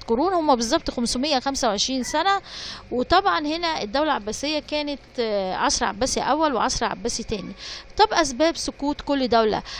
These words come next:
أسباب سقوط الدولة الأموية وأسباب سقوط الدولة العباسية. دايمًا أي دولة قديمًا أو حديثًا أسباب سقوطها بتبقى متشابهة، لذلك أنا عملت هنا الاتنين زي بعض عشان ما نتلخبطش،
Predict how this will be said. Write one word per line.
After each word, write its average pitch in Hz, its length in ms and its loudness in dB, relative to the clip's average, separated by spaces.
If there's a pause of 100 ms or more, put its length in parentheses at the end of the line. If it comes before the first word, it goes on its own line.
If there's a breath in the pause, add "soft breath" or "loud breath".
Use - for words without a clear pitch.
(120)
أسباب 339 320 8
سقوط - 360 -2
الدولة 269 320 4
الأموية 240 600 2
وأسباب 285 420 2
سقوط - 320 -10
الدولة 208 140 -6 (320)
العباسية. 202 580 0 (380 loud breath)
دايمًا 359 560 4
أي 320 280 2
دولة 202 460 0
قديمًا 294 440 2
أو 233 140 2
حديثًا 214 640 -4
أسباب 277 260 2
سقوطها 330 600 0
بتبقى 277 640 0
متشابهة، 240 640 2 (380 loud breath)
لذلك 349 380 4
أنا 285 140 2
عملت 277 400 0
هنا 330 500 0
الاتنين 233 580 -4
زي 311 320 4
بعض 311 440 6
عشان - 320 6
ما 294 120 0
نتلخبطش، 208 720 2